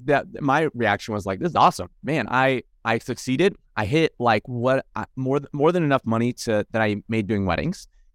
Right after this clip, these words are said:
and I f-, I fed my family, and now I have this, like, massive audience on, on, uh, YouTube and TikTok, and, uh, this is amazing. This is awesome. And so I feel like success for me at the end of the day is, like,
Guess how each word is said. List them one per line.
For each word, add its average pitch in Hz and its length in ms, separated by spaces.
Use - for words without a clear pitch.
and 107 280
I - 40
f-, - 220
I 113 100
fed 120 200
my 127 120
family, 135 400
and 113 80
now 110 120
I 123 60
have 123 240
this, 110 200
like, 101 240
massive 110 380
audience 123 600
on, 95 460
on, 92 440
uh, 90 180
YouTube 120 440
and 85 180
TikTok, 147 420
and, 95 180
uh, 95 240
this 185 100
is 208 60
amazing. 147 380
This 151 120
is 147 60
awesome. 135 360
And 135 100
so 185 260
I 151 100
feel 226 200
like 214 240
success 131 640
for 123 160
me 113 200
at 107 80
the 110 80
end 107 140
of 101 80
the 104 40
day 104 140
is, 90 140
like, 101 200